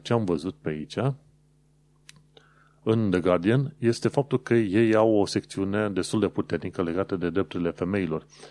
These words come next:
Și de curând ce au făcut ei este o chestie foarte faină, portretele femeilor care au fost, uh, ucise în ultimul an. Cineva,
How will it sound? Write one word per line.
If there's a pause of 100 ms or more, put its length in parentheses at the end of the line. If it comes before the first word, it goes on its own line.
(260)
Și
de
curând
ce
au
făcut
ei
este
o
chestie
foarte
faină, (640)
portretele
femeilor
care
au
fost,
uh,
ucise
în
ultimul
an. (200)
Cineva,